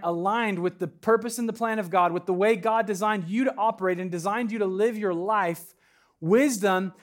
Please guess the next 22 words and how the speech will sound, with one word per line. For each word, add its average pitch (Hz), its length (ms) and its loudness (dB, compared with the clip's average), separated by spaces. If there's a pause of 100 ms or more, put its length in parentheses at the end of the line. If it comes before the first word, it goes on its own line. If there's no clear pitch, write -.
(100)
regardless 233 520 4
of 220 140 2
the 214 60 0
knowledge 226 400 4
or 233 60 0
intelligence 214 540 2
that 185 120 -2
you 180 120 -2
have, 185 180 4
wisdom 233 400 0
helps 214 260 -2
you 220 60 -6
to 202 80 -4
make 190 260 -2
good 214 240 2
choices 175 800 -2 (800)
with 156 140 -6
the 180 100 -2
information 165 540 -4
that 151 160 -8
you 139 420 -2
possess. 131 680 -4